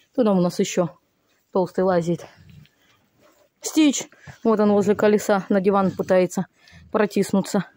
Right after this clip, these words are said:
Его лысым нашли в лагере смена. Тут у нас под Анапой. Он был полностью лысый, у него был подкожный клещ очень серьёзный. Вот вылечили, выходили, у нас остался. О, а бумажечку надо снять. Нифига у вас сегодня пируха.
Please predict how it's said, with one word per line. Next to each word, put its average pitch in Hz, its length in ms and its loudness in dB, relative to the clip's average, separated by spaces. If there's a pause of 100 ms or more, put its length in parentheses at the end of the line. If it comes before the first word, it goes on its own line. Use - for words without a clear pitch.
(460)
Его 220 200 4
лысым 233 320 4
нашли 233 300 4
в 220 40 4
лагере 226 360 4
смена. 208 560 2
Тут 196 180 -2
у 185 40 0
нас 185 240 -2 (260)
под 202 140 0
Анапой. 190 460 0 (460)
Он 208 160 2
был 220 160 2
полностью 220 480 4
лысый, 220 360 2
у 196 40 4
него 196 160 2
был 202 180 0
подкожный 196 480 0
клещ 214 320 2
очень 202 240 0
серьёзный. 202 540 0 (800)
Вот 190 220 -4
вылечили, 208 440 0
выходили, 190 440 0
у 175 80 2
нас 190 220 -2
остался. 180 480 -4 (920)
О, 233 260 2
а 190 100 0
бумажечку 190 560 0
надо 175 160 0
снять. 175 260 0
Нифига 294 480 2
у 381 60 2
вас 370 160 0
сегодня 330 260 4
пируха. 311 580 0